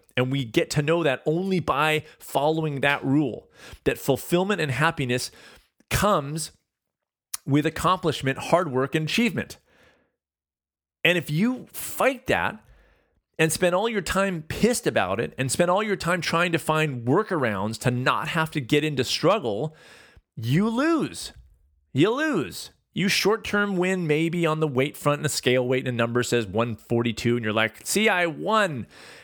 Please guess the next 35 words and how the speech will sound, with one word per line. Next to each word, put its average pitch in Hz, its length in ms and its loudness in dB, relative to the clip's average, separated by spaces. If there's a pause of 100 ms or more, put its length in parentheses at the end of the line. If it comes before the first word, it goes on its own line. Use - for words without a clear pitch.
(140)
And 120 180 2
then 123 100 0
that 120 200 0
sh-, - 260 -4
just - 360 0
like 135 160 -2
the - 60 -8
clock 127 440 0
in 127 80 -2
the 117 60 -2
movie 117 300 0
where 104 160 0
you 104 240 -2
look 110 280 0
up 113 160 0
and 110 80 -4
the 92 40 -2
hands 113 300 0
go 113 140 0
super 120 320 -2
fa-, 117 80 -4 (200)
that's 143 200 2
a 143 60 2
scale 123 340 0
just 87 280 -12
boom, 120 300 2
boom, 135 100 0
boom, 147 120 0
boom, 196 240 0
boom, 269 220 -2
back 151 260 0
up 131 100 2
to - 80 0
one 117 180 0
ninety-two 113 540 0